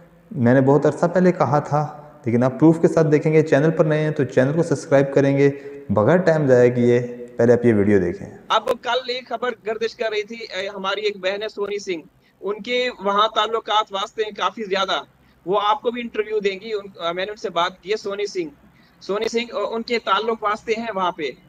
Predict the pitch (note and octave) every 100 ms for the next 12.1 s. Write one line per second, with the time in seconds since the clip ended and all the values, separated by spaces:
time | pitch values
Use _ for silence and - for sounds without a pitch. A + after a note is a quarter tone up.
0 | _ - A3 A#3 A3 G#3+ B3+ B3+ B3 -
1 | A#3 A#3+ A3+ - F3 F#3+ F#3 G3 A3 A3
2 | - E3+ F#3 F#3+ G3+ F#3+ G#3+ G3+ F3+ F#3+
3 | D#3 A#2 A#2 - A2+ A2+ B2 B2 G#2+ G2+
4 | G#2+ A2 - G2+ G2+ G#2+ - G2 G2+ -
5 | C#3 D#3+ F3+ F3 G2+ F#3 G#3 F#3 F3 E3+
6 | G#3 A#3 _ _ _ _ - F3+ F3 -
7 | A#3 - - A3+ A3 G#3+ G#3+ A#3+ A#3 G3+
8 | G3+ G#3 A3 G3 G3 G#3 G3+ G#3+ G3+ G3
9 | G3+ G#3 A3+ F#3 G3 G#3 G#3 A3+ A3+ _
10 | _ _ _ E3+ F3+ A3 C#4 B3 F#3 G#3+
11 | G#3 B3+ A3+ G#3+ G3+ A3 G3+ G3+ F3+ D#3+